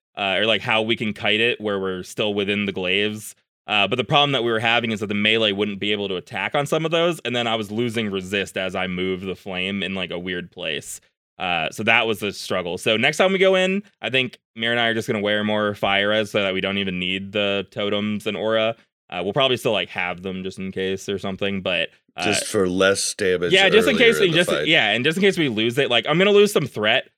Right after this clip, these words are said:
Speaker 1: uh, but it'll still just be better in the long run. To, I, I,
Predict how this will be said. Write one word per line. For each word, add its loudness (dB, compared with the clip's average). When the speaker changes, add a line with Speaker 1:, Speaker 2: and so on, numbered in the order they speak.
Speaker 1:
uh, 4
but 6
it'll 2
still 0
just -4
be 0
better 2
in 0
the -2
long -2
run. 0
To, 0
I, 4
I, 4